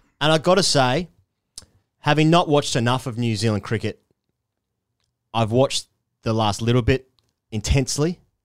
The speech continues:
and they're a really good team. And it's such a shame. I can, I can understand why the Kiwis during the twenty nineteen summer when they came out to Australia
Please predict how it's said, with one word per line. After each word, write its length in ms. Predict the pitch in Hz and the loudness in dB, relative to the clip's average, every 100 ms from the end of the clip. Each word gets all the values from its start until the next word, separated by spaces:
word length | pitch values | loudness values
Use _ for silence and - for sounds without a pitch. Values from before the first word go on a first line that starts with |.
| - | -4
and 320 | 120 123 113 | 0 0 2
they're 240 | 123 156 | 2 4
a 40 | 139 | 4
really 320 | 104 123 117 | 2 0 0
good 180 | 113 110 | -4 -6
team. 260 | 107 95 - _ _ _ _ - | -6 -6 -10 _ _ _ _ -2
And 140 | 127 | 0
it's 120 | 120 | 0
such 380 | - 147 143 - - | 0 -2 -2 -6 -6
a 80 | |
shame. 540 | 117 - 123 117 120 143 _ | -4 0 0 2 0 -4 _
I 140 | 135 | 0
can, 100 | 147 | 2
I 100 | 147 | 2
can 80 | 165 | 2
understand 320 | 180 131 143 131 | 2 0 0 2
why 100 | 117 | 2
the 40 | |
Kiwis 420 | 113 127 123 117 | 0 -2 0 0
during 160 | - 113 | -2 -2
the 60 | 107 | -2
twenty 220 | 131 113 | -2 -2
nineteen 440 | 110 107 113 110 | 0 -2 -2 -4
summer 480 | 98 - 113 107 104 | -4 -4 -2 -2 -2
when 140 | 104 | -2
they 80 | 104 | -4
came 180 | 107 113 | -2 -2
out 160 | 107 - | -4 -6
to 80 | |
Australia 580 | 98 - 104 104 95 90 | -8 -4 0 0 0 -4